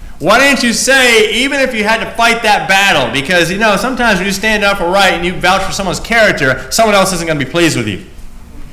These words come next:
And I'm gonna identify with this person 'cause I believe it's right, and I'm gonna have their back, but someone else isn't gonna be happy with me.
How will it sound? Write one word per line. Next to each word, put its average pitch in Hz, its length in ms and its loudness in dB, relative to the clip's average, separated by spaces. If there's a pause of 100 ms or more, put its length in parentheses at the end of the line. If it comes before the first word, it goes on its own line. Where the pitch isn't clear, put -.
(420)
And 208 540 2
I'm 285 160 2
gonna 294 200 4
identify 226 540 2
with 185 100 0
this 170 140 0
person 165 400 0
'cause 175 120 -2
I 185 100 4
believe 208 260 2
it's 156 120 -4
right, 196 240 4
and 160 80 -2
I'm 214 100 2
gonna 185 120 0
have 208 320 0
their 175 140 2
back, 170 720 0 (120)
but 135 120 -4
someone 170 240 0
else 160 180 2
isn't 135 140 -8
gonna 131 140 -2
be 113 100 -4
happy 120 280 -2
with 95 180 -8
me. 90 80 -14